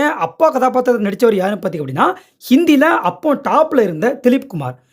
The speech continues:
அப்படியே பையன் கேரக்டர்ல நடிச்சவர் யாருன்னு பாத்தீங்க அப்படின்னா, அமிதாப் பச்சன் அவர்கள். So, இப்படி ரெண்டு ஸ்டாருமே பெரியவங்க அப்படின்றதுனால, so, இந்த படம் பயங்கரமான வெற்றியை வந்து ஹிந்தியில அடைஞ்சுது.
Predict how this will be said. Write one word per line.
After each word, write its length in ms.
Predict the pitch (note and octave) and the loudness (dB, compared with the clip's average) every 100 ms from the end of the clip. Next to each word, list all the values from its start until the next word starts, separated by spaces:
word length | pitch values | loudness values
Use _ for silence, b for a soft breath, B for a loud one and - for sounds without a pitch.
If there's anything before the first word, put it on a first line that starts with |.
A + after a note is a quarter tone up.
| _ _ - | _ _ -6
அப்படியே 340 | E3+ D4 F4+ - | 0 4 4 2
பையன் 380 | - C#4 F#4+ D4+ | 0 2 2 2
கேரக்டர்ல 260 | C#4 C4 | 2 2
நடிச்சவர் 300 | A#3 A#3+ A#3+ | 0 2 4
யாருன்னு 320 | G#3+ G#3+ F#3 | 4 0 -2
பாத்தீங்க 180 | G3 F3+ | -4 -4
அப்படின்னா, 260 | D3+ D#3+ G4 D#4 E3 E3+ | -4 0 2 2 -2 -4
அமிதாப் 280 | G3 C#4 A#3 | 0 0 0
பச்சன் 200 | - E3 | -4 -8
அவர்கள். 260 | C#3+ B2+ - _ _ | -8 -12 -16 _ _
So, 140 | D4+ | -2
இப்படி 400 | B3+ E4+ F#4 C#4+ | -2 0 2 2
ரெண்டு 260 | G3 D#4+ E4+ | 2 2 0
ஸ்டாருமே 460 | - C#4+ C#4+ D#4 | 2 2 0 -2
பெரியவங்க 420 | A#3+ B3 C#4 B3+ B3 | -2 0 2 2 0
அப்படின்றதுனால, 460 | G#3 G3+ E3 C#3 A#3 F#4 B B _ | -2 -6 -8 -4 -4 -4 B B _
so, 200 | A#3 G3+ | 0 2
இந்த 260 | F#3 D#4+ | 0 0
படம் 300 | C#4+ C4+ C#4 | 2 0 0
பயங்கரமான 560 | D3+ F#3+ D4 C#4+ B3 B3 | 0 0 2 2 2 0
வெற்றியை 320 | F#3 - G#3+ | -2 0 0
வந்து 380 | E3 D#3+ G3+ E3 | 0 0 0 -2
ஹிந்தியில 360 | F3+ F3+ F3+ E3+ | -4 -6 -4 -4
அடைஞ்சுது. 380 | D3 C#3 C#3 | -6 -4 -2